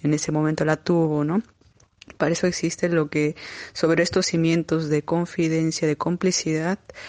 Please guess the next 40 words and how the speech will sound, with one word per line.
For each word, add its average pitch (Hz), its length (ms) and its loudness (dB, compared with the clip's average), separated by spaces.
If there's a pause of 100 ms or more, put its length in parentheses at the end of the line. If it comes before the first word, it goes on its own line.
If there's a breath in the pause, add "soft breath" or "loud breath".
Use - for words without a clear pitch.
(320 loud breath)
existe 170 400 -2
lo 151 100 2
que 165 120 -2
es 160 60 0
la 160 160 2
complementariedad. 151 1160 -2 (840 loud breath)
O 151 60 -8
sea, 156 220 2
si 147 200 -2
yo 160 100 2
he 185 60 4
sacado 180 360 2
estas - 260 -2
perspectivas 160 1000 -2
de 160 120 2
lo 147 160 0
que 160 100 -2
me 160 100 2
ha 156 80 0
pasado, 156 640 -2 (600 loud breath)
eh, 143 80 0
y 139 280 2
tú 156 120 0
tienes 156 320 0
estas 156 360 0
perspectivas 160 640 -2
y 147 60 2
estas - 220 -4
conclusiones, 170 920 -2 (520 loud breath)
eh, 143 420 2
podemos 170 400 2
enriquecernos, 151 760 -2
¿no? 156 240 0
O - 60 -2
sea, 151 180 2
sería 165 320 2
lo 160 100 4
ideal 143 420 2
esto, 135 240 -6
¿no? 143 180 -2